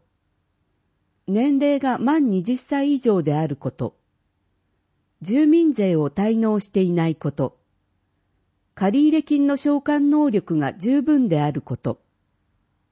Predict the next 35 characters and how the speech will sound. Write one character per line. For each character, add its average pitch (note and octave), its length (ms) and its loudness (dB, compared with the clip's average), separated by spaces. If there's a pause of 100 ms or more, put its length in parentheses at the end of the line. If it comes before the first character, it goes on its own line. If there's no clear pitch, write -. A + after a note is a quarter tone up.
(1000)
融 D#4 260 2
資 B3 180 -6
の D#3+ 160 0
条 F3 260 0
件。 A#2 380 -2 (1160)
同 B3+ 240 2
一 D4 140 -2
勤 D4 360 0
務 - 20 0
先 C4+ 280 -4
の C4 140 0
勤 B3+ 200 0
務 B3 180 0
年 A#3 240 0
数、 D3 400 -4 (580)
自 F3 180 -4
営 D#4+ 200 4
業 A#3+ 180 2
の E3+ 120 2
方 F3 240 -4
に D#3+ 140 0
つ - 140 -4
い D3+ 100 0
て C#3+ 140 -4
は、 A#2 180 -2 (280)
同 C4 180 4
一 C#4+ 220 0
業 D#4 220 2
種 F#3 180 -4
の C#3+ 140 0
営 G3+ 180 2
業 F#3+ 220 2
年 F3+ 220 0
数 C#3 380 -4 (240)
が D3 220 -6